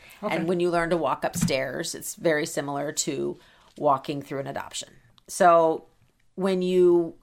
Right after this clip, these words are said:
Speaker 2: do your home study and then create an adoption profile book, choose an agency, and then you get matched with a birth mom. She goes through her pregnancy, has the baby, signs the papers, and then you wait on the adoption finalization.
Speaker 1: Right.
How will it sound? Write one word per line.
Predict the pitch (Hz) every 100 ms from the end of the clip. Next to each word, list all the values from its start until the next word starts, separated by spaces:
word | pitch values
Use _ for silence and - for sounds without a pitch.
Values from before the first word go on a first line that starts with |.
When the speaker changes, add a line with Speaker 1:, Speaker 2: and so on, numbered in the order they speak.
| _ _ -
Speaker 2:
do | 190
your | 190
home | 190 180 175
study | 180 160 160 165
and | 160
then | 143
create | 139 165 170
an | 170
adoption | 170 170 160 - 165
profile | 165 156 - 151 151
book, | 151 147 143 - -
choose | - 190 180
an | 180 -
agency, | 170 165 165 165 - 165 156 151 156 _ - - _ -
and | 160 156
then | 156 156 147
you | 143
get | -
matched | 156 156 -
with | 170
a |
birth | 147 147 151 143
mom. | 151 147 147 143 139 _ - - _ _
She | - 151
goes | 165 151
through | - 180
her | 180
pregnancy, | 175 196 170 165 165 170 160 156 165 - -
has | 135 -
the | 165
baby, | 160 151 156 156 156 156 _ _ _ _
signs | - 139 151 156
the | 175
papers, | 175 160 160 151 147 151
and | 160
then | 151
you | 143
wait | 143 135
on |
the | 139
adoption | - 104 - -
finalization. | 107 82 76 - - -
Speaker 1:
Right. | 139